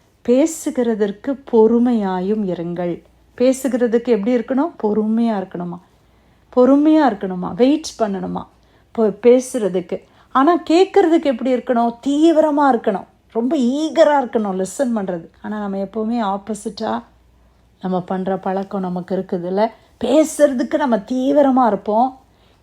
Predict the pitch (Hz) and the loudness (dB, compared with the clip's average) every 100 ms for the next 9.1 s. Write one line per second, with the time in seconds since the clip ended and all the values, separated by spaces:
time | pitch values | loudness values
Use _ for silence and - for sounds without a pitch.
0 | - 285 294 320 320 330 294 233 220 285 | -4 0 2 0 2 2 4 2 -2 -2
1 | 311 349 240 196 185 196 190 220 202 190 | -2 -2 -4 -6 -6 -4 0 0 0 -4
2 | 208 202 - 220 202 185 190 180 175 180 | -6 -6 -6 -6 -4 -6 -6 -8 -8 -10
3 | 190 185 233 302 277 320 415 - 302 320 | -8 -2 0 2 2 2 0 2 4 4
4 | 359 349 269 269 277 277 330 349 277 - | 4 2 0 0 0 2 2 2 0 0
5 | 240 240 214 - 185 185 190 254 233 190 | 0 2 -2 -6 -8 -4 -4 -2 -4 -4
6 | 185 185 185 190 180 - - _ _ _ | -4 -6 -6 -6 -8 -12 -20 _ _ _
7 | _ _ _ _ _ 190 202 311 320 262 | _ _ _ _ _ -2 2 4 4 4
8 | 269 415 339 277 302 247 240 269 294 262 | 4 4 4 6 6 6 4 4 4 2